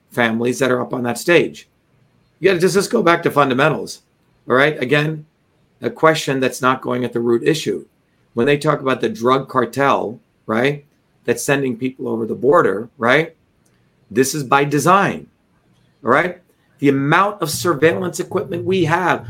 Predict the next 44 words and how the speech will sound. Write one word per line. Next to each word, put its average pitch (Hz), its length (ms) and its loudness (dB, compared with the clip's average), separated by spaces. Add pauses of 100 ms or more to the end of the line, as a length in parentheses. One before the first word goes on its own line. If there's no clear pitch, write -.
we 165 80 -10
got 190 140 0
all 196 240 2
these 185 220 -4
Starlink 185 440 2
satellites. 143 680 0 (380)
We 196 140 2
can 180 300 -2 (160)
look 190 160 2
at 160 80 0
nineteen 180 420 -2
eighty-three, 165 720 0 (240)
a - 40 -10
friend 165 220 0
of 170 60 -4
mine 156 180 0
at 147 80 0
M 147 140 -2
I 143 100 -2
T, 143 360 -4
nineteen 180 340 -4
eighty-three, 156 600 -2 (340)
was 131 160 0
working 180 380 0
for 165 400 0
a 143 140 0
company, 147 560 -6 (840)
and 127 100 -2
he 147 100 -2
was 160 180 -2
an 151 120 -4
optical 139 440 -2
engineer. 127 480 -2 (260)
He 180 180 -6
was 190 180 0
developing 160 680 -2
lenses 117 800 -4 (320)
that 151 200 0
could - 140 -4
see 190 460 -2
from 135 300 -4
up 156 180 -2
in 156 100 -2
space 156 640 -4